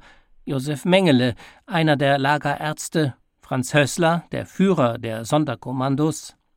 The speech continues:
Irma Grese, eine blonde, blauäugige Zweiundzwanzigjährige, die zweithöchste weibliche Aufseherin in den Frauenlagern von Auschwitz, und Elisabeth Volkenrath,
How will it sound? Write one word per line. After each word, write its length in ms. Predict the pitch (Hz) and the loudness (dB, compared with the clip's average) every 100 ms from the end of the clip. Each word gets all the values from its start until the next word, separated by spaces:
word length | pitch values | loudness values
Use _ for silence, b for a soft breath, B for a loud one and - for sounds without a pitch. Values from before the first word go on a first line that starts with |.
| _ - - | _ -12 0
Irma 320 | 196 208 220 | 2 2 0
Grese, 560 | 180 139 131 131 185 185 B B B | 0 0 0 0 -2 -2 B B B
eine 200 | 160 156 | -4 -2
blonde, 480 | 143 156 156 165 180 | 4 4 4 0 -2
blauäugige 1040 | 160 147 160 180 - 139 131 156 160 160 | 0 2 2 0 -4 -4 -4 -6 -6 -6
Zweiundzwanzigjährige, 1300 | - - 160 143 - 180 180 - - 131 117 120 147 151 B B B - | -8 -8 -4 -4 0 0 0 -8 -10 -8 -4 0 0 -2 B B B -2
die 180 | 139 131 | -2 -2
zweithöchste 920 | - 180 185 - 160 147 - 127 123 | -2 -2 -2 -2 -2 -2 -4 -4 -2
weibliche 560 | 135 147 - 123 131 - | -4 -4 -6 -8 -8 -4
Aufseherin 720 | 151 - - 127 131 123 127 | -4 -4 -4 -2 -2 0 0
in 140 | 143 117 | 0 -6
den 180 | 117 107 | -6 -6
Frauenlagern 840 | 135 147 139 113 107 107 113 110 | -4 0 0 -2 -4 -4 -6 -8
von 240 | - 123 | -8 -8
Auschwitz, 640 | - 131 - 151 151 - - _ _ | -8 -10 -6 -4 -4 -8 -12 _ _
und 340 | - 233 - - | -2 -2 -2 -4
Elisabeth 580 | 175 180 180 190 190 - | 0 2 0 -2 -6 -10
Volkenrath, 880 | - 185 - 113 101 117 120 - | -10 -10 -6 -4 -2 0 -2 -4